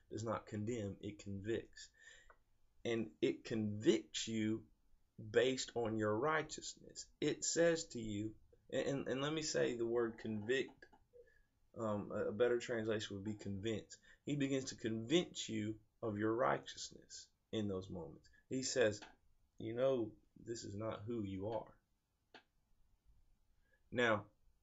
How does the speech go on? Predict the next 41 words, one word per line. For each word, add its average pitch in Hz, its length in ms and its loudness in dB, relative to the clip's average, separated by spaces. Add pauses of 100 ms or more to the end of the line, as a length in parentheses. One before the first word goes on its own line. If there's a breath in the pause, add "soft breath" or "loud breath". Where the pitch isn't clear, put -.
(640)
you 127 360 2
are 127 200 6
the 104 100 2
righteousness 101 640 0
of 92 120 -6
God, 104 380 2 (180)
and 107 140 -4
you're 127 200 2
anointed. 101 520 -2 (180)
And, 117 220 -6
and, 127 280 -6 (140)
and 120 160 -8
so 123 260 0
you 131 200 0
know 117 220 -2
this 117 240 -2
is 107 80 -8
not 107 260 -2
who 110 80 0
you 101 300 -2
are, 104 180 0
and 110 120 -4
you 117 120 -4
don't 113 160 -4
need 104 160 -4
to 98 60 -8
be 101 120 -4
doing 98 320 -4
this. 107 280 -4
You 110 160 0
actually 98 500 -6 (420 soft breath)
need 104 260 -2
to 92 60 -10
be, 98 340 -2 (1400)
uh, 104 220 0 (140)
winning 107 360 0
these 101 200 -2
people 101 300 -4
to 107 120 -6
the 98 80 -2
Lord 98 420 0